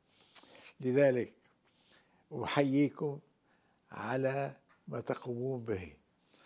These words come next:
أنتم خميرة لما يجب أن يكون في الأمة التي نحن منها.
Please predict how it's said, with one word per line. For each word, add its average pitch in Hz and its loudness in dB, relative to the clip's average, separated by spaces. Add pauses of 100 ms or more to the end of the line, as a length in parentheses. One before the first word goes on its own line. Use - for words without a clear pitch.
(200)
أنتم 131 -2
خميرة 139 0 (640)
لما 127 2
يجب 127 0
أن 120 -4
يكون 120 -4 (540)
في - -8
الأمة 123 -2 (220)
التي 113 -4
نحن 98 -8
منها. 95 -12